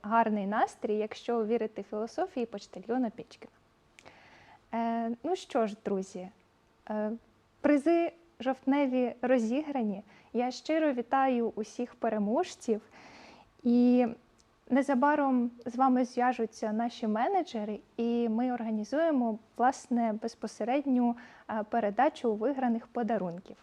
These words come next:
А я наостанок хочу нагадати, що програма «Профіл» ще діє,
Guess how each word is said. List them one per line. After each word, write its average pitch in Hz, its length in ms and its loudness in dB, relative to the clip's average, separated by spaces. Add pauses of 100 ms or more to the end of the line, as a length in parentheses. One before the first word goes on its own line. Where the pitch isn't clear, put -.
(680)
А - 20 0
я 294 200 2
наостанок 294 680 0
хочу 277 320 -2
нагадати, 262 640 0
що 247 600 -2
програма 233 480 -2
«Профіл» 302 440 0
ще 320 360 -2
діє, 240 440 -2